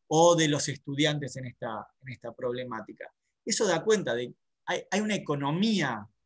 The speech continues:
discursiva alrededor de la circulación de la palabra.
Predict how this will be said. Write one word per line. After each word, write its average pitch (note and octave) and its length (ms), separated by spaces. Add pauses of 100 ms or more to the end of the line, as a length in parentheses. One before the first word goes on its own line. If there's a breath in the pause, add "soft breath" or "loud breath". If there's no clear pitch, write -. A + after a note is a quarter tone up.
discursiva C#3 1120
alrededor B2 580
de C#3+ 180
la B2+ 120
circulación A#2+ 600
de A#2+ 80
la - 140
palabra. G2 560